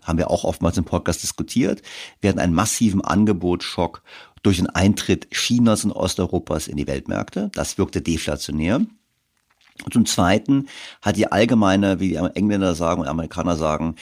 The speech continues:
Finanzialisierung, also diese Durchdringung der Wirtschaften mit Finanzgeschäften dazu geführt,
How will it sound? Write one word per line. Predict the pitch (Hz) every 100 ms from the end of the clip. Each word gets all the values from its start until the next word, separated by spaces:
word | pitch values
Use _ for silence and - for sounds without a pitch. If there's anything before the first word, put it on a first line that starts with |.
| -
Finanzialisierung, | - 107 107 95 92 85 82 117 110 73 67
also | - 85 76
diese | 85 80
Durchdringung | 80 90 - 101 131 131 117
der | 95 85
Wirtschaften | 101 - 90 -
mit | 82 -
Finanzgeschäften | 85 127 - - - 67 - -
dazu | - - 95
geführt, | 90 - 95 110 139